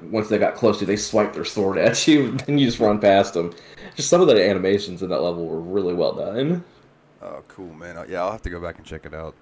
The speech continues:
Speaker 2: because it, I know it's not long,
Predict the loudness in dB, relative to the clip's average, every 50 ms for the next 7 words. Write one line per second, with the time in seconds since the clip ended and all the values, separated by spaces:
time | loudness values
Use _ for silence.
0 | _ _ -18 -16 -14 -14 -12 -14 -14 -14 -16 -16 -16 -16 _ _ _ _ _ _
1 | _ _ _ _ _ _ _ _ _ _ -14 -12 -14 _ _ _ _ _ _ _
2 | _ _ _ _ _ _ -6 -4 -4 -4 -4 -2 -2 -2 -2 -2 -4 -6 -8 -8
3 | -8 -8 -8 -8 -8 -10 -8 -8 -6 -6 -6 -8 -10 -12